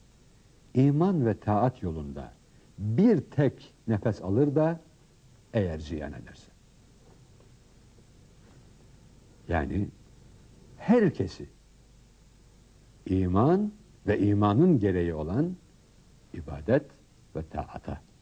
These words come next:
çağırıyor. O saadeti, mutluluğu şanda, şöhrette, parada, pulda, malda, mülkte aramıyor. Onun saadeti, mutluluğu insanların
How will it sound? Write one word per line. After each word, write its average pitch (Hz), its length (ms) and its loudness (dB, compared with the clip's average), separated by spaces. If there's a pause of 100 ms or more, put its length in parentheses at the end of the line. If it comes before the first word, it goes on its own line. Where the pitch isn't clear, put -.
(140)
çağırıyor. - 380 -18 (1500)
O 147 300 2 (1200)
saadeti, 95 760 -6 (120)
mutluluğu 82 520 -4 (680)
şanda, 104 680 0 (240)
şöhrette, 87 760 -2 (300)
parada, 101 440 0
pulda, 90 600 -4 (160)
malda, 117 460 0
mülkte 101 420 -4
aramıyor. 85 580 -6 (440)
Onun 160 280 4
saadeti, 101 640 -4
mutluluğu 90 840 -2 (680)
insanların 85 840 -8